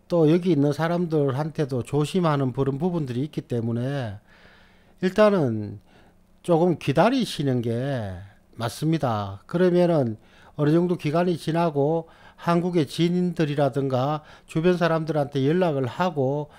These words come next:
이럴 때 이제 생활 반응이 일어났을 때 그 사람이 어떻게 움직이는 거에 대해서 알 수가 있지 당장에 와서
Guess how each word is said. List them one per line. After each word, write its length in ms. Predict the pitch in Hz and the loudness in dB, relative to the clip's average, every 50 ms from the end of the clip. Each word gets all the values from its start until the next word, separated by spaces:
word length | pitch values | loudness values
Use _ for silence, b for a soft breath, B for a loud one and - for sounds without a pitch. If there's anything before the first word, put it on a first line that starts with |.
| b b b - | b b b -2
이럴 320 | 190 202 208 233 247 240 | 0 2 2 2 2 0
때 340 | - 175 139 117 101 98 95 - | 0 0 0 0 0 -4 -8 -12
이제 180 | 131 123 139 139 | -8 -6 -4 -4
생활 400 | - - 202 202 190 170 147 123 | -2 0 2 4 4 4 4 2
반응이 480 | - - 127 135 147 156 165 156 139 131 | 2 0 -2 0 0 0 0 2 0 0
일어났을 640 | 160 165 170 143 123 117 131 - - 202 190 - | 0 -2 -2 -2 -4 -4 -4 -2 -2 -2 -2 0
때 340 | - 135 120 127 143 143 - B B B B B B | -2 0 0 0 -2 -4 -6 B B B B B B
그 100 | - - | -6 -6
사람이 1120 | 135 - 170 175 170 165 156 151 147 143 135 135 135 135 139 - 151 165 170 170 165 156 B B B B B B B B - | -2 0 2 2 4 2 2 2 2 0 0 0 -2 -2 -4 -4 -2 0 0 0 0 -2 B B B B B B B B -6
어떻게 340 | - 165 - 208 196 196 - | -4 0 2 2 2 2 2
움직이는 800 | 156 131 127 131 131 135 160 165 151 147 139 131 127 127 131 127 - - _ - - | 2 4 4 2 0 0 -2 0 0 2 2 2 0 0 -2 -6 -10 -16 _ -8 -4
거에 240 | 147 143 139 131 | 0 0 0 0
대해서 800 | 117 - 131 131 143 151 151 147 - - 120 120 127 143 147 - - B B B B B B | 0 0 0 2 2 2 0 -2 -4 -4 -2 -2 -4 -6 -8 -12 -16 B B B B B B
알 200 | 135 147 165 175 | 0 0 0 0
수가 280 | 170 - - 185 147 | 0 0 0 2 2
있지 640 | 127 107 - - - 123 127 139 147 143 120 101 92 95 _ _ _ _ _ _ - _ _ _ _ _ _ _ _ _ - - b b b b b b | 2 0 -2 -6 -6 -4 -2 -2 -2 -2 -4 -6 -8 -12 _ _ _ _ _ _ -20 _ _ _ _ _ _ _ _ _ -20 -20 b b b b b b
당장에 420 | - 135 147 151 165 190 208 220 196 | 0 2 2 6 6 6 6 6 4
와서 600 | 160 135 131 131 - - 175 147 131 139 151 | 4 4 2 2 0 2 2 4 4 2 0